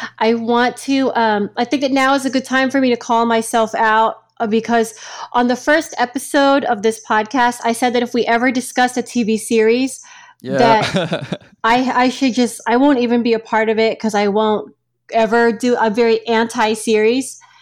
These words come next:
Speaker 1: And yet here I am. <laughs>
Speaker 2: Yeah, al-, already by episode, what, five, uh, you've broken your own rule, Liza.
Speaker 1: <laughs> I don't,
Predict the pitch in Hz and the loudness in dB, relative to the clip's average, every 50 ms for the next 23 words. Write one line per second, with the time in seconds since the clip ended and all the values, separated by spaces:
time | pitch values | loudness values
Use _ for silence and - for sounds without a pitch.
0 | _ _ _ _ - 226 220 220 202 226 240 233 240 240 262 - 269 277 269 262 | _ _ _ _ -4 -2 -2 0 2 2 2 2 2 0 -2 0 0 2 2 4
1 | 247 240 226 220 220 226 247 294 311 - _ _ _ _ _ _ _ _ _ _ | 2 2 2 2 2 2 2 0 0 -4 _ _ _ _ _ _ _ _ _ _
2 | _ _ - 302 285 - - - - - - - 143 151 156 151 143 - - 156 | _ _ -4 -4 -4 -4 -4 -14 -20 -14 -10 -6 -4 -2 -2 -2 -2 -2 -2 -2
3 | 151 147 165 185 202 208 202 202 190 156 190 185 185 180 - 147 156 - - - | 0 0 0 2 2 0 0 -2 -2 0 0 2 2 2 0 -2 -4 -4 -8 -8
4 | 180 160 147 127 131 120 - - - 127 127 131 135 135 131 127 120 - - - | -6 -6 -4 -2 -4 -6 -6 -4 -4 -2 0 0 0 0 -2 -4 -6 -10 -6 -4
5 | 120 117 113 113 110 113 113 113 139 127 - 147 143 135 - 139 127 123 120 120 | -2 0 0 0 0 0 -2 -2 -4 -4 -2 -4 -4 -2 -2 -2 0 0 0 0
6 | 117 117 113 110 110 113 113 113 - 123 117 127 - _ - - - - - - | 0 -2 -2 -2 -2 -2 -4 -4 -4 -6 -8 -8 -10 _ -20 -16 -12 -10 -8 -4
7 | - 262 269 285 240 320 240 - - 262 247 - | -2 0 0 2 2 0 -2 0 -2 -2 -2 -2